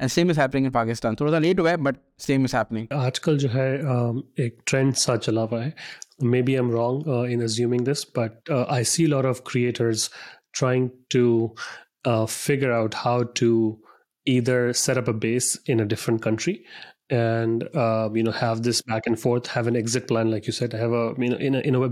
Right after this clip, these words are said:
Speaker 2: a backup plan, not an exit plan, but a backup plan, कि कल को कुछ होता है कि they can, you know, obviously go to a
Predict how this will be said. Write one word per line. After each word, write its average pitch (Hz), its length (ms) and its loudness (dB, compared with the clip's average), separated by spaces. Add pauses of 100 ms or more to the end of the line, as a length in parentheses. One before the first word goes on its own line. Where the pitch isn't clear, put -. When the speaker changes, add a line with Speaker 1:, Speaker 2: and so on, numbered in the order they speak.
(120)
Speaker 2:
a 143 160 -2
backup 131 300 -2
plan, 110 200 0
not 117 120 0
an 117 160 0
exit 107 220 -6
plan, 135 180 0
but 151 100 0
a 135 40 0
backup 120 380 -2
plan, 120 200 -2 (360)
कि 151 180 2
कल 151 140 2
को 156 140 0
कुछ 147 180 0
होता 127 220 0
है 123 80 0
कि 123 100 -2
they 120 120 0
can, 123 220 0 (140)
you 120 80 0
know, 117 140 2 (280)
obviously 113 460 0
go 117 80 4
to 117 100 2
a 110 40 2